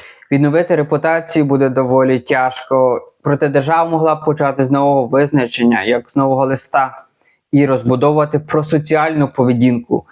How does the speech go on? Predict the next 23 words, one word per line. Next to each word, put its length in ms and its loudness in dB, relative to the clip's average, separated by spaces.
яка 280 -2
нам 320 -4
всім 600 0
у 80 0
ці 180 -2
тяжкі 360 -2
часи 340 -2
так 320 -6
потрібна. 560 0
Під 180 -18
просоціальною 800 -2
поведінкою 760 2
розуміється 560 2
поведінка, 600 0
яка 320 0
містить 520 0
дії, 500 2
спрямовані 680 0
на 140 0
збереження, 800 2
турботу, 680 0
полегшення 800 0
функціонування 960 2